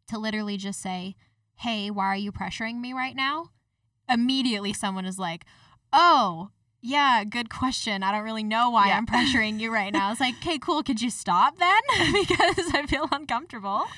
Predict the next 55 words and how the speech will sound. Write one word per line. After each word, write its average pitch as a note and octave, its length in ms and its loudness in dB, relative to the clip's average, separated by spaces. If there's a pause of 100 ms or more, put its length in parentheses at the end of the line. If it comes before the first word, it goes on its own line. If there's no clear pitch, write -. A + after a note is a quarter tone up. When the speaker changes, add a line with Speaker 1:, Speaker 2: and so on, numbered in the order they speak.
(200)
Speaker 2:
Yeah. B3+ 380 2
You C4+ 100 -6
know, F3 260 -4
like G#3+ 140 -2
you B3 60 -8
say, A#3 180 -4
just F#3 140 -8
saying, G3+ 140 -6
like, - 120 -10
"You're G#3+ 120 -6
making F4 220 -8
me A4 80 -10
feel G4 180 -4
really F4+ 280 -2
uncomfortable C#4 580 -6
by, F3+ 200 2
like, F3+ 160 -6
kinda G#3 280 -4
keep G#3+ 260 -8
on, G3+ 100 -4
like, G3 180 -8
pressuring G3 520 -8
that." - 220 -8
Speaker 1:
Yeah, A3+ 60 -12
I'm A3 80 -12
Speaker 2:
Like - 80 -10
Speaker 1:
saying, G#3 200 -6
"I A3 140 -2
already D4+ 220 -2
said A#3+ 240 -6
no." A3 540 -6 (480)
You G3 100 -12
know, G3 140 -8
that, G3 240 -12
that G3+ 180 -8
should G3 180 -12
be F#3 120 -10
enough, F3 460 -14
right? F3+ 100 -14
Speaker 2:
Yeah. F#3+ 200 -4 (120)
Speaker 1:
Yeah. F3+ 300 -14 (340)
I A3 80 -4
think G#3 200 -6
those F#3+ 180 -8
conversations F#3 640 -8
are, E3 300 -14
are G3+ 100 -8
definitely G#3+ 360 -6
made, E3+ 460 -10 (680)
I G#3+ 60 -10
don't B3+ 100 -2
wanna B3+ 120 -4
say G#3+ 120 -6
easier, F#3+ 500 -8
but F3 280 -10